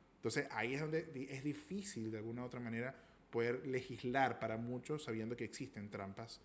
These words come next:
o existen beneficiados en cuanto a ello. Así que, bueno, es una disquis-, es una discusión que muy probablemente, eh, va a estar muy enmarcada en esta, en este nuevo presidente que va a estar electo. Incluso estuvo marcada por parte de Piñera, pero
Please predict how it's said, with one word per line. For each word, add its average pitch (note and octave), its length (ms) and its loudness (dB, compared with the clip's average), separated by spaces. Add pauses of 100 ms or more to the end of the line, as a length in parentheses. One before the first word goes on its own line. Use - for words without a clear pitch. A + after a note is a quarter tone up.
(240)
o B2 80 4
existen G#2 400 -2
beneficiados F#2 480 -6
en F2 80 -12
cuanto E2+ 240 -14
a - 40 -18
ello. - 80 -20 (480)
Así C3+ 220 2
que, E3+ 80 8
bueno, A#2+ 180 10
es D#3+ 60 6
una G3 140 6
disquis-, C#3+ 320 2
es C3+ 100 0
una F3+ 180 4
discusión D#3+ 360 2
que E3 80 2
muy C3+ 140 0
probablemente, C#3+ 500 0 (380)
eh, G#2+ 600 2 (580)
va C#3+ 60 8
a - 20 8
estar D#3+ 200 2
muy E3 280 4
enmarcada C#3 720 4
en B2 180 0
esta, B2 340 -2
en A2 200 -2
este A2+ 240 -2
nuevo B2 280 0
presidente A2+ 540 -4
que G#2+ 180 -2
va G2+ 80 -2
a - 20 -8
estar G#2+ 300 -4 (360)
electo. G#2 340 0
Incluso A#2 460 4
estuvo D#3 280 4
marcada D3 460 6
por A2+ 160 2
parte A#2 280 2
de C3+ 60 2
Piñera, A#2 420 0
pero A2 340 2